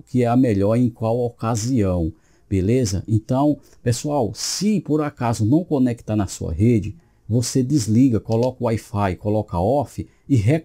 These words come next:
e recoloca o nome da rede, prestando atenção pra não errar, e a senha da sua rede. Muitas vezes você erra e não percebe, então, ó,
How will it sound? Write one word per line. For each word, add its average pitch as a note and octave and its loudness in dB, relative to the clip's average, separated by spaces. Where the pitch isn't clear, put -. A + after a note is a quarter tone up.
e D3+ 4
recoloca C3 0
o C#3 4
nome B2+ 4
da G#2+ 2
rede, G2+ 2
prestando C#3+ -2
atenção A#2 -2
pra A2 -2
não A2 2
errar, G2 0
e D3+ 4
a E3+ -2
senha D#3 0
da E3 -4
sua G3 -4
rede. A2+ 0
Muitas D#3 2
vezes D3 2
você D#3 -4
erra D3 0
e C#3+ 4
não D#3 2
percebe, A2 -2
então, A#2 -2
ó, C3+ -2